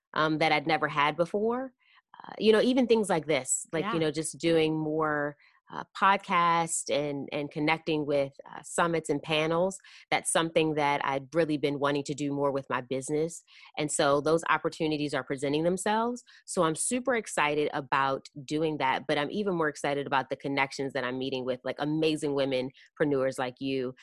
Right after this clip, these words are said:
Speaker 1: and so many others that I've started to just have these, uh, relationships that I've started, you know, curating, 'cause I, I really don't believe in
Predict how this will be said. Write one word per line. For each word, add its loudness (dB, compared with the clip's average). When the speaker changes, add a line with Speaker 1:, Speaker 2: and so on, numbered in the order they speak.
Speaker 1:
and -2
so 4
many 4
others 0
that -2
I've -6
started 0
to -6
just -2
have 0
these, -6
uh, -12
relationships 0
that 0
I've -2
started, -2
you -6
know, -4
curating, -4
'cause -10
I, 2
I 2
really 2
don't 2
believe -2
in -4